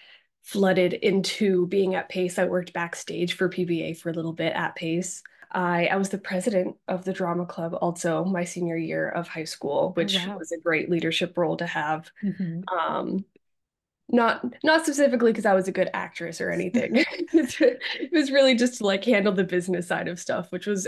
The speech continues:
Speaker 1: a really great experience.
Speaker 2: So you mentioned your parents were like, "You're, you're going to play an instrument." Was that something you were open to? Were you always interested in that? Or was this like, "Okay, I'm going to do this because they want me to," and did you just fall in love with it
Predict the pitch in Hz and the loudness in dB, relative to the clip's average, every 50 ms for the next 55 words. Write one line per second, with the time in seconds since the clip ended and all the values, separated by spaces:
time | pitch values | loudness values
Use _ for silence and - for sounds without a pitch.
0 | - - 214 214 233 226 202 196 190 185 175 - - - - - 175 175 175 175 | -2 -2 0 2 2 2 2 2 2 0 -2 -2 -4 -6 -8 -4 -4 -2 -2 -2
1 | - 175 185 180 175 - - - - 226 208 208 208 202 202 220 226 - 277 247 | -2 -4 -6 -8 -10 -12 -6 -2 0 2 2 2 2 2 0 0 0 2 2 4
2 | 233 208 196 196 - 190 190 180 175 165 165 165 160 - - - - 180 170 165 | 4 4 2 0 -2 -4 -4 -4 -2 -2 -2 -4 -4 -8 -12 -14 -10 -6 -4 -4
3 | 170 165 160 156 151 156 151 151 - 190 180 170 160 156 156 - _ _ _ _ | -2 -2 -2 -2 -4 -4 -6 -8 -10 -6 -4 -4 -4 -4 -8 -16 _ _ _ _
4 | - 180 165 147 151 - 190 185 190 196 202 196 - 214 196 185 175 170 170 165 | -4 -4 -4 -2 0 0 2 2 2 2 0 0 2 2 2 2 2 0 -2 -4
5 | - - 180 175 170 180 185 190 196 185 185 185 196 190 - - 233 214 196 - | -4 -4 -2 -2 -2 -2 0 0 0 2 2 0 0 -2 -4 -4 -2 -2 -2 0
6 | 233 214 196 185 185 180 185 175 - - 170 170 170 170 202 214 226 214 - - | 0 0 0 0 -2 -2 -2 -2 -4 -6 -8 -8 -6 -4 -2 -2 -2 -2 -2 -2
7 | 247 254 233 202 196 190 185 175 151 165 170 175 180 196 196 190 196 202 190 - | -2 -2 0 0 0 0 0 -2 -2 -4 -4 -2 -2 -2 -2 -4 -4 -6 -6 -6
8 | - 196 - - - 196 202 202 196 196 190 196 202 202 180 180 170 165 160 165 | -8 -10 -8 -6 -6 -2 0 0 2 2 2 2 0 -2 -4 -6 -6 -4 -2 -4
9 | 160 156 170 160 - - 175 165 160 151 - 220 233 - 269 277 269 254 247 247 | -4 -4 -6 -8 -6 -6 -8 -8 -8 -6 -6 -8 -4 0 2 2 4 6 4 4
10 | 240 - _ _ _ _ _ _ - 190 185 196 190 190 180 180 170 170 156 147 | 2 -2 _ _ _ _ _ _ -2 0 2 2 2 2 0 0 0 -2 0 0
11 | 233 247 247 233 233 233 233 240 233 - - - - - 196 180 - 175 156 175 | 0 2 2 2 2 2 2 0 -2 -6 -12 -18 -12 -10 -10 -8 -8 -4 -2 0
12 | 170 185 202 202 208 214 208 - 214 208 185 165 156 151 - 175 156 160 160 151 | 0 2 2 2 0 0 0 2 2 2 2 2 -2 -4 -6 -6 -6 -6 -6 -6
13 | 175 165 - - 185 165 165 160 165 165 160 160 165 185 180 175 - 190 185 180 | -6 -6 -6 -4 -2 -2 -2 -2 -2 -2 -4 -4 -4 -6 -4 -2 -2 -2 -2 -2
14 | - | -6